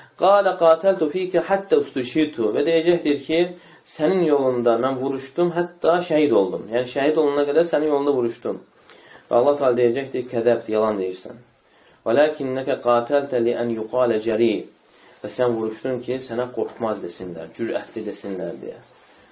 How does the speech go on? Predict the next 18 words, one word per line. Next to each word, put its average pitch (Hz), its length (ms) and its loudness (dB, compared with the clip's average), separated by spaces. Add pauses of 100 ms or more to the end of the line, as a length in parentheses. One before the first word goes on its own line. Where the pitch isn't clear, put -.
(120)
vuruşdun. 101 460 -6
Fəqat 151 400 2
qilə, 202 320 4
artıq 185 380 2
məqsədin 175 460 4
o 175 140 6
idi, 139 220 2
sənə 156 220 2
o 165 120 6
idi, 131 260 0
artıq 147 560 2
çatdın, 165 440 0
artıq 139 340 0
deyildi, 143 320 4
insanlar 143 420 4
sənə 151 240 0
qorxmaz 143 400 2
dedilər. 123 420 2